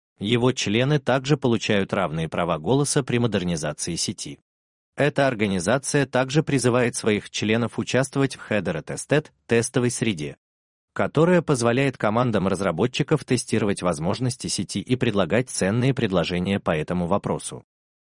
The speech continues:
В заявлении, опубликованном главным информационным директором группы Д Б С,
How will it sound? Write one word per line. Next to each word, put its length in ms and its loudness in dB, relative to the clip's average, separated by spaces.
В 120 -6
заявлении, 680 2
опубликованном 800 0
главным 480 0
информационным 840 -2
директором 540 -2
группы 340 -4
Д 160 -4
Б 260 -2
С, 220 -6